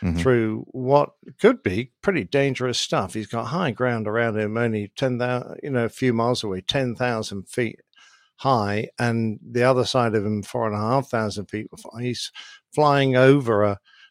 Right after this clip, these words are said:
Speaker 2: piece of high ground on the approach of three thousand eight hundred feet. So he, he <laughs> successfully got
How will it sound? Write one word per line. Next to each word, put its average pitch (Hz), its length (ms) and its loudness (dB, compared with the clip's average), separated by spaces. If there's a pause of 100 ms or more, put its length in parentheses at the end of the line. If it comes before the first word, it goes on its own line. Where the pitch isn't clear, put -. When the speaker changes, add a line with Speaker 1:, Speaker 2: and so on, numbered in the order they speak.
(120)
Speaker 2:
piece 123 240 -2
of 113 80 -4
high 123 220 2
ground 123 500 4
on 120 160 4
the 120 80 2
approach 131 640 0
of 110 140 -4
three 139 300 -2
thousand 123 440 -2
eight 180 180 2
hundred 110 300 -2
feet. 101 240 -8
So 127 260 2
he, 131 220 0
he 147 160 2
<laughs> - 20 0
successfully - 840 -4
got 139 220 4